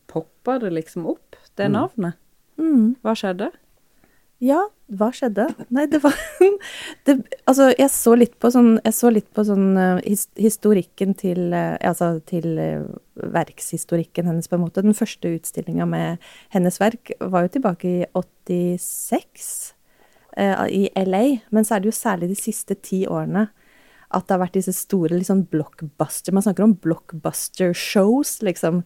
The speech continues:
Speaker 2: Mm.
Speaker 3: på Guggenheim, hvor de al-, visstnok aldri har hatt så mange besøkende. Og jeg husker også, jeg så henne på Henny Jonstad, tror jeg det var i to tusen og femten, var da jeg oppdaget henne, og, og, og liksom ble, ble på en måte bevisst på hvor, hvor,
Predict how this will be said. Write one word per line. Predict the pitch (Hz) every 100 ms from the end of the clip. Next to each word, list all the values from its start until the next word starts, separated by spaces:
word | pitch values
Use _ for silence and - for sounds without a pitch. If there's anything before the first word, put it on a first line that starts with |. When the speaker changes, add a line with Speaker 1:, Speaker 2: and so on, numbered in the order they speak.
| -
Speaker 2:
Mm. | 123 92 104 -
Speaker 3:
på | 208 190 185 175
Guggenheim, | 196 175 160 180 175 185 185
hvor |
de | 180 185
al-, | - 190 -
visstnok | 170 - 190
aldri | 220 185 165
har | 180 170
hatt |
så | -
mange | 175 165 156
besøkende. | 175 - 151 - 151 180 - _ _ _ _ _ -
Og | 185 180 185 180
jeg | - 196
husker | 196 202
også, | 180 180
jeg | 180
så | - 170
henne | 165 160 165
på | - 170 165 165 _ -
Henny | 185 190
Jonstad, | 196 160 - 190
tror | 208
jeg | 185
det |
var | 170
i | 170
to | 175
tusen | - 170
og | 180
femten, | - 165 -
var | 190
da | 180
jeg | 208 -
oppdaget | - - - 143 160
henne, | 151 156 170
og, | 170 165 -
og, | 156 156 _
og | 165 170
liksom | 180 175 160 - - 165
ble, | 165 156 156 170
ble | 175 156 151
på | 156 175
en |
måte | 160 156
bevisst | 160 160 -
på | 175
hvor, | 165 156 _
hvor, | 165 170